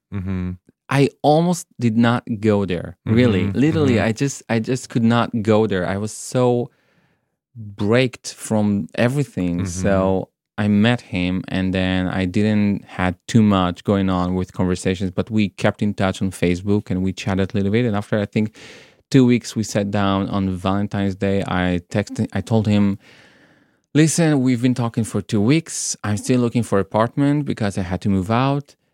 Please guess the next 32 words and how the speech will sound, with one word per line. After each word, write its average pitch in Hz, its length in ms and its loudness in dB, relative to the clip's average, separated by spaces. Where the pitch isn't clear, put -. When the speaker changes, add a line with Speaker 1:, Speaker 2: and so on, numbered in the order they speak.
Speaker 2:
Uh, 98 680 0
I 101 520 0
think - 360 -2
I'm 113 180 2
ready 113 260 2
just 127 500 -2
to 113 100 0
have 101 240 -4
a 107 40 -4
coffee 104 320 -2
outside, 107 640 0
and 101 120 -2
I 101 80 2
don't 110 220 2
have 101 380 -2
anybody. 87 760 -2
Speaker 1:
Mm-hmm. 98 180 -6
Speaker 2:
I 107 120 6
don't 117 300 4
want 107 220 0
to 101 60 -2
meet 98 220 0
his, 107 580 -2
my 95 220 0
ex - 460 -4
friends, 101 760 0
and 104 200 0
I 101 60 0
don't 107 300 2
have 101 280 -2
any 110 340 2
will 101 520 0